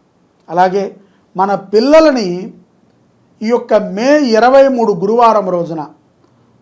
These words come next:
దత్తదేవాలయాలకు తీసుకువెళ్ళి ప్రదక్షిణ చేయించండి, బుద్ధి బలము పెరుగుతుంది. శనగలని ఉడకపెట్టి కించిత్, అంటే ఒక చిటికెడు ఉప్పు వేసి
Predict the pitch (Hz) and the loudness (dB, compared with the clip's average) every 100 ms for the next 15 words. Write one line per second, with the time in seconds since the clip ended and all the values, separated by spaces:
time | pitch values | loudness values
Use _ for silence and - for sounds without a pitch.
0 | - 165 175 233 233 214 202 190 180 175 | -12 -10 -6 0 0 2 0 0 -2 -4
1 | 165 - 156 - 165 156 143 143 _ _ | -6 -12 -16 -16 -14 -12 -12 -18 _ _
2 | _ _ 143 160 196 - 202 156 143 123 | _ _ -12 -10 -10 -10 -12 -12 -14 -16
3 | - 107 _ _ _ _ _ _ _ 147 | -20 -20 _ _ _ _ _ _ _ -6
4 | 196 175 220 269 247 226 240 220 175 185 | -6 -2 -2 2 2 2 -2 -6 -6 -6
5 | 180 139 110 _ _ _ _ _ _ _ | -10 -16 -18 _ _ _ _ _ _ _
6 | _ _ _ _ _ _ - - 214 277 | _ _ _ _ _ _ -10 -2 0 4
7 | 311 311 294 233 180 190 285 _ _ _ | 4 4 2 -2 -4 -6 -12 _ _ _
8 | _ - 165 214 233 285 269 170 - 156 | _ -10 -4 -2 0 -2 -2 -4 -8 -10
9 | - _ _ _ _ _ _ _ _ _ | -12 _ _ _ _ _ _ _ _ _
10 | _ _ _ 214 202 190 226 233 185 196 | _ _ _ -12 -10 -6 -6 -6 -10 -6
11 | 233 190 - 208 233 247 208 175 180 254 | -4 -6 -8 -10 -4 -2 -2 -4 -8 -4
12 | 196 190 165 | -4 -4 -12